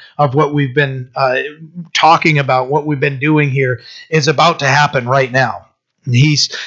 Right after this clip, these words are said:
making it very clear, uh, that he is here about his Father's business,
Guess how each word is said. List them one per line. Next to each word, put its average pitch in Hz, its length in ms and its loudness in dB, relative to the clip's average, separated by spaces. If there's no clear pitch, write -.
making 180 360 2
it 147 120 2
very 160 320 4
clear, 139 640 0
uh, 139 220 2
that 139 260 -2
he 175 300 0
is 151 120 0
here 165 280 4
about 147 260 2
his 139 140 0
Father's 131 420 0
business, - 500 -8